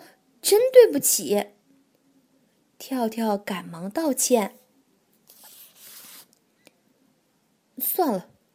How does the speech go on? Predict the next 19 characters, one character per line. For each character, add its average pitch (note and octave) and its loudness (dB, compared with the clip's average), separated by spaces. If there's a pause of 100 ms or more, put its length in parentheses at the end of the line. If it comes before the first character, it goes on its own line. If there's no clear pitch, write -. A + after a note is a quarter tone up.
(120)
也 A#3 -8
没 F3 -6
什 C4+ -4
么 B3 -2
大 E4+ -6
不 C#4 -6
了 A#3 -2
的。” - -8 (1120)
小 A#3+ -4
鼹 D#4 -2
鼠 C#4 -6
的 A#3 0
语 B3 -2
气 C4 -2 (200)
缓 - -8
和 E3 -6
下 F#4 -6
来 F#3+ -8
了。 F3 -16